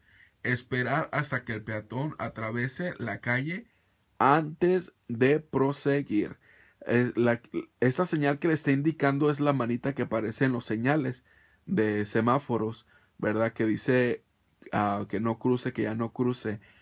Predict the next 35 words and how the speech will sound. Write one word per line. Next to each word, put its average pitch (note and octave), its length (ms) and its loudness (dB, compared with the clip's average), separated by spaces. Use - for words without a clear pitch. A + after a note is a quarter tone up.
Esta A#2+ 420 2
le B2+ 120 2
está A2+ 180 0
diciendo B2 320 0
que A#2 80 -4
está A#2 140 -2
empezando A#2 440 -2
a A#2 60 2
relampaguear. G#2+ 720 -2
Ah, G#2 180 0
recuerden C3+ 560 2
que D#3 100 -2
los C#3 140 0
peatones A#2+ 440 0
siempre C3+ 540 2
tienen C#3 540 -2
el G#2+ 220 2
derecho, A2 600 0
¿verdad? G#2 380 -2
So, A2+ 420 0
no A#2+ 320 2
lo C#3+ 180 4
vas C3 300 -2
a C3+ 120 2
esquivar, A2 800 -4
no A#2+ 540 -2
lo A#2+ 160 -2
tienes A#2+ 320 -4
que B2 100 -2
esquivar. A2+ 560 -2
So, - 180 -2
la A2 320 2
A B2+ 60 2
no B2 340 0
es. - 320 -6